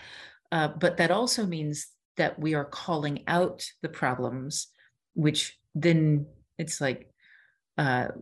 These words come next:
you know, th-, we have had a long, long history of being an old boys club, um, which is also true of a lot of other fields now,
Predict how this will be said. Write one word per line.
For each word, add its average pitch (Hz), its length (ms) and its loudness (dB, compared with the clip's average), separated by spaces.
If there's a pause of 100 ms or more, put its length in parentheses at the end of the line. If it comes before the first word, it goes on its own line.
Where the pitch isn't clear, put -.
you 165 100 0
know, 139 240 -2
th-, - 300 2
we 170 200 8
have 170 200 4
had 151 340 0
a 156 100 4
long, 143 760 0
long 135 480 -2
history 143 560 0
of 131 180 -4
being 131 240 -4
an 135 60 -6
old 135 180 -6
boys 247 260 0
club, - 320 -8 (760)
um, 139 640 -2
which 151 580 0 (200)
is 156 180 2
also 143 400 -2
true 151 400 2
of 135 380 0
a 151 100 0
lot 143 420 -2
of 147 240 -6
other 151 280 -2
fields 202 480 -6
now, - 320 -8